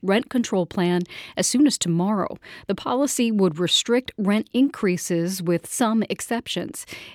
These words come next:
It needs approval from the City Council, state lawmakers, and the governor to become law.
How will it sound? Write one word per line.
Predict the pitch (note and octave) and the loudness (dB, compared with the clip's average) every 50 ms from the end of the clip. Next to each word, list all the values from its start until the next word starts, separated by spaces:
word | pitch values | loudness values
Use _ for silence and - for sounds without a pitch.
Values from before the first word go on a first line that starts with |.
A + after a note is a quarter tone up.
| _ | _
It | F#3 F#3+ F3+ | -4 0 2
needs | F3 F3+ F3+ - - | 2 2 2 0 -2
approval | - - - G#3+ F#3+ E3+ F#3 F3 | -6 -4 -2 -2 0 2 0 -2
from | - - - | -2 -2 -2
the | E3+ E3 | -2 -2
City | - - F3+ D#3+ - | -2 -2 -4 -6 -6
Council, | - - A#3+ G#3+ A3 A3 - - B3 A#3 A#3 A#3+ C#4 | -4 -2 0 0 0 0 -2 0 0 0 0 -2 -4
state | - - - G#3 F3+ - - | -4 -2 0 0 0 0 -2
lawmakers, | F3 F3 G3 G#3+ A3+ A3 F3+ E3+ E3+ - F#3 F3+ F3 - - | -2 0 0 2 2 2 2 2 0 0 -2 -2 -2 -2 -2
and | - G#3+ A3 C4 B3+ G3+ | -2 0 0 0 0 0
the | |
governor | D#3 F3+ G3 A#3 B3+ A#3+ G3+ F3 E3+ E3 D#3+ - - - - - | 0 0 0 0 2 2 2 2 2 0 0 -4 -10 -18 -14 -6
to | - F#3 | -4 -2
become | E3 E3+ - G#3 G3 F#3 | -2 -2 0 0 0 0
law. | E3 D3+ F3 G#3 G3+ E3 - - | 0 0 0 0 0 0 -2 -4